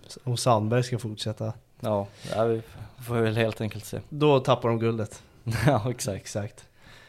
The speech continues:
Speaker 1: Vidare till, eh, Malmö-Djurgården. En match som jag vill, eh, döpa till, eh, berg- och dalbanan.
Speaker 2: Bra.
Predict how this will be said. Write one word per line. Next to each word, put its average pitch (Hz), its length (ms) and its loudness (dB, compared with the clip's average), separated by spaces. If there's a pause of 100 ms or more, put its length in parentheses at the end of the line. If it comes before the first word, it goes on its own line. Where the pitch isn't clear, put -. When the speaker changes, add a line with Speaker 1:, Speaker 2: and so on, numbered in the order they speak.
(340)
Speaker 1:
Vidare 151 460 8
till, 151 360 6
eh, 139 380 10 (120)
Malmö-Djurgården. 143 1080 6
En 131 320 2
match 131 500 0
som 135 260 -2
jag 131 280 6
vill, 123 380 2
eh, 120 280 6
döpa 123 480 2
till, 120 400 0
eh, 117 520 2 (640)
berg- 135 340 4
och 131 60 2
dalbanan. 131 720 8 (600)
Speaker 2:
Bra. 104 440 8